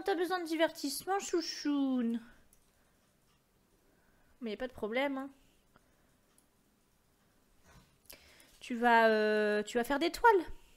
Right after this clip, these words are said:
Non, tu ne veux pas. D'accord. Mais Clémentine, qu'est-ce que je t'ai dit ? Va prendre une douche déjà.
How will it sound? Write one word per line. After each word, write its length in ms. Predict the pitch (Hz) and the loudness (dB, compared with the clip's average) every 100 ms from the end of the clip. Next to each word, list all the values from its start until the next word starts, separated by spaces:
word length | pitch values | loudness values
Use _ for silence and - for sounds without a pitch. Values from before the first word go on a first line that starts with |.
| - - - | -20 -20 -8
Non, 300 | 359 440 440 - | 0 2 2 -2
tu 80 | - 440 | -6 -4
ne 60 | 403 | 0
veux 220 | 427 440 | 0 2
pas. 220 | 240 208 - _ _ _ _ _ _ - - _ _ _ _ | 0 0 -6 _ _ _ _ _ _ -12 -12 _ _ _ _
D'accord. 480 | 427 415 339 339 339 - _ _ _ _ _ - | -10 -6 -2 -2 -4 -14 _ _ _ _ _ -8
Mais 120 | 269 | -6
Clémentine, 520 | 311 349 359 403 403 320 | -2 -2 -4 -4 -4 -6
qu'est-ce 160 | 302 | -4
que 100 | 330 | -6
je 80 | 311 | -4
t'ai 160 | 349 294 | -4 -2
dit ? 320 | 330 339 - _ _ _ _ _ _ _ _ _ _ _ _ _ | -2 -4 -6 _ _ _ _ _ _ _ _ _ _ _ _ _
Va 100 | 254 | -8
prendre 220 | 247 320 | -6 -4
une 200 | 277 226 | -2 -2
douche 300 | 190 247 339 | -2 -4 -4
déjà. 480 | 254 214 196 190 254 | -4 -6 -4 -4 -4